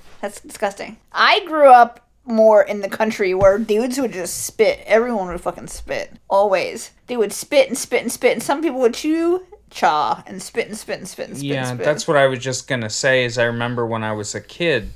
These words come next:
Speaker 2: people would chew tobacco, or even if they smoked, it would make 'em spit. And so there was a lot more spitting, and you don't see it that much anymore, which maybe means that when you do see it, you're like, "Fuck!
Speaker 1: What's
Speaker 2: <laughs> What,
Speaker 1: wrong with
Speaker 2: what
Speaker 1: you,
Speaker 2: are
Speaker 1: you
Speaker 2: you
Speaker 1: fucking
Speaker 2: doing?"
Speaker 1: animal?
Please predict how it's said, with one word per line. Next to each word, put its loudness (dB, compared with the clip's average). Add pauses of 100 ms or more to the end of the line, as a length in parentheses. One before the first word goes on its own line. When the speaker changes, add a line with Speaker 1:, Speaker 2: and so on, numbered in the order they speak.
Speaker 2:
people -12
would -12
chew -10
tobacco, -6
or -4
even -6
if -8
they -6
smoked, -4
it -12
would -12
make -12
'em -20
spit. -10
And -16
so -2
there -4
was -4
a 0
lot 0
more -6
spitting, -6
and -10
you -6
don't -2
see -4
it -6
that -8
much -12
anymore, -12
which -6
maybe 0
means -2
that 0
when -6
you -10
do -6
see -6
it, -8
you're -4
like, 0
"Fuck! 4 (260)
Speaker 1:
What's 4
Speaker 2:
<laughs> -
What, 6 (200)
Speaker 1:
wrong 6
with 4
Speaker 2:
what 8
Speaker 1:
you, 8
Speaker 2:
are -
Speaker 1:
you 6
Speaker 2:
you -2
Speaker 1:
fucking 4
Speaker 2:
doing?" 6
Speaker 1:
animal? 8